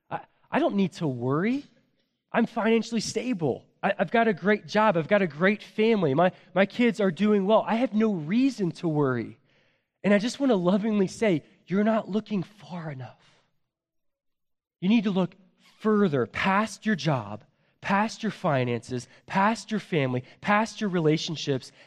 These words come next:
and look to the day of judgment, where you, just like everyone else,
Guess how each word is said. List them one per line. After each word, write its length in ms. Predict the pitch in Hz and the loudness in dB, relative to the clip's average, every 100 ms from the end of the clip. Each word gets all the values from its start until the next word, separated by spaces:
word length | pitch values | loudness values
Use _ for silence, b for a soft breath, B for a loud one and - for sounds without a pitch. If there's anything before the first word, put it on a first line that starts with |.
| B | B
and 280 | 160 151 156 | 0 0 2
look 280 | 214 - 208 | 0 -2 -10
to 160 | - | -6
the 120 | 160 160 | -4 -4
day 460 | - 156 156 151 | 0 2 4 2
of 240 | 143 135 113 | -2 -10 -8
judgment, 720 | 127 107 - 104 - - - _ _ _ _ _ _ | -6 -6 -10 -20 -20 -20 -20 _ _ _ _ _ _
where 140 | 143 139 | -2 -2
you, 480 | 127 175 214 226 214 b b | 0 0 2 0 -4 b b
just 180 | 131 135 | -6 -2
like 160 | 127 - | -2 0
everyone 520 | 160 175 220 202 190 | 0 2 2 2 0
else, 360 | 156 131 113 | 0 -2 -4